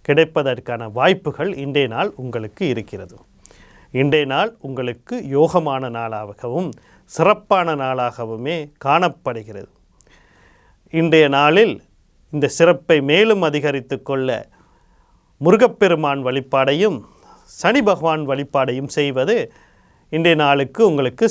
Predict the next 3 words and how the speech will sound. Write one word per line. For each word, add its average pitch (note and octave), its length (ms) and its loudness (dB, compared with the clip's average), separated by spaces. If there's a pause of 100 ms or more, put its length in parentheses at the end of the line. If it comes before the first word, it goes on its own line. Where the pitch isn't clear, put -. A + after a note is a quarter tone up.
சிறப்பானதாக B2 800 0
அமையும். B2+ 360 2 (2000)
அடுத்ததாக C#3+ 960 0